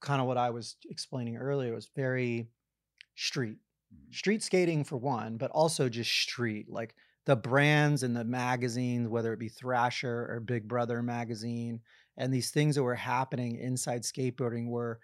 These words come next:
Speaker 1: the antithesis of Element. Like, we could not, the, the, the difference between who we were and what we were trying to do as a brand and what the industry was doing, we got a lot of hate.
Speaker 2: Mm-hmm.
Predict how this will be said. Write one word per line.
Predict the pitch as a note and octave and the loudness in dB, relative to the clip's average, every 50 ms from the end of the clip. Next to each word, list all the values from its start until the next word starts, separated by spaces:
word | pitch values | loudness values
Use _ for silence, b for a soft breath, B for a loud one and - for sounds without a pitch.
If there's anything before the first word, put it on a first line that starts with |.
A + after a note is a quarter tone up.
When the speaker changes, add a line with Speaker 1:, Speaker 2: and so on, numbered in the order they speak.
| b b b b b b b _ _ - | b b b b b b b _ _ -4
Speaker 1:
the | A#2+ C3 C3 | 0 2 2
antithesis | C3 B2+ B2+ - - E3 D#3+ - D3 A#2+ - - B2+ A#2+ A2+ - - - - | 2 2 0 2 0 0 2 2 0 -2 0 -2 -2 -2 -2 -4 -6 -6 -4
of | C#3 C3 B2 A#2+ A#2 A#2 G#2 - _ _ _ _ _ _ _ _ _ _ | -2 0 0 0 0 -4 -6 -10 _ _ _ _ _ _ _ _ _ _
Element. | B2+ B2+ A2+ A2 G#2+ A2 - - _ _ _ _ _ _ _ _ _ - - - - | 0 0 0 0 -4 -6 -10 -12 _ _ _ _ _ _ _ _ _ -18 -14 2 6
Like, | F3 C#3+ C3 - | 6 6 6 4
we | C#3+ B2+ | 2 2
could | - - D#3 C#3 | 2 2 2 4
not, | D3 D3 C3 C3 - _ | 4 4 2 2 -2 _
the, | - C3 G#2+ - _ _ | -4 -4 -4 -4 _ _
the, | - E3 A2+ C3+ - | -6 -6 -6 0 0
the | C#3+ | -2
difference | G2+ - - D#3 D#3+ D#3+ - D3 C3+ B2 - | 0 4 6 6 6 6 4 2 2 2 -2
between | - B2+ - C3 A#2 A#2 | -6 -6 -2 -2 -2 -2
who | A2 - - C3 C3+ | -2 -2 -2 -2 0
we | C3+ C3+ C3 B2+ | 0 0 0 -2
were | A2+ A#2+ B2 B2 A#2+ B2 | -2 -2 -2 -2 -2 -2
and | A#2+ A#2+ | -2 -4
what | A#2+ - | -4 -4
we | C3 B2 | -2 -2
were | A#2+ A2+ | -2 -4
trying | - - C3+ B2 A#2+ A2+ | -4 -4 -4 -4 -4 -4
to | G#2+ | -6
do | G2 A2 A#2 A#2 A#2+ A#2+ A#2+ A#2 | -6 -6 -6 -4 -4 -4 -4 -6
as | F2+ F#2 A#2+ | -8 -8 -10
a | G#2+ | -10
brand | - A2 G#2 A#2 A#2 A#2+ B2+ C#3 D3 D3 b b b b b b b b b b b _ _ _ _ - | -8 -8 -8 -6 -6 -6 -6 -6 -6 -8 b b b b b b b b b b b _ _ _ _ -2
and | C#3 C3 B2 A#2+ A#2 | 0 0 0 2 2
what | B2+ A#2+ - | 2 2 0
the | - C3 | -2 -6
industry | - - B2+ B2 B2+ A#2+ - - D3 C#3 C#3 | -4 -2 0 0 0 0 0 -2 -2 0 0
was | C3 C#3 B2+ C3 | 0 -2 -2 -2
doing, | C#3+ D3+ D3+ D3+ D#3+ D#3 D#3 E3 D#3+ b b b b b b _ _ - | -2 -2 0 0 -2 -2 -4 -6 -10 b b b b b b _ _ -6
we | B2 B2+ C#3+ C3+ | 0 2 2 4
got | C#3+ C3 A#2+ | 4 4 2
a | A#2 | 2
lot | G#2+ G#2+ A2 | 0 -2 -4
of | G#2+ | -8
hate. | G2+ - - - _ _ _ _ - | -10 -12 -14 -16 _ _ _ _ -20
Speaker 2:
Mm-hmm. | - - - | -20 -20 -20